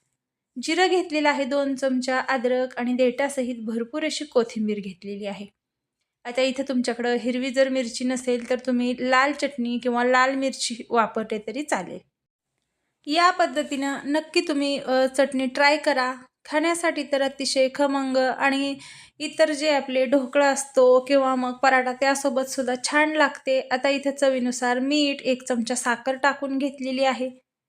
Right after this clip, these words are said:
दोन चमचे दही टाकून घेतलेलं आहे. दही जर तुमच्याकडं नसेल तर लिंबू वापरलं, लिंबाचा रस दोन चमचे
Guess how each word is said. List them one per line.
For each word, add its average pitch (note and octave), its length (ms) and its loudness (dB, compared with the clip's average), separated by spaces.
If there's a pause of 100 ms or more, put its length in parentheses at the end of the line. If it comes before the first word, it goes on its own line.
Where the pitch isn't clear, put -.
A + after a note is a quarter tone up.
(420)
दोन F4 260 0
चमचे D#4+ 320 -2
दही D4+ 220 -2
टाकून G#3+ 420 -6
घेतलेलं G#3 400 -6
आहे. G3 160 -8 (500)
दही B3+ 220 -2
जर C4+ 160 0
तुमच्याकडं B3+ 580 -2
नसेल C4 460 -2
तर B3+ 100 2
लिंबू C4+ 420 2
वापरलं, B3+ 500 4
लिंबाचा B3 560 2
रस B3 160 2
दोन B3 300 2
चमचे B3 420 -4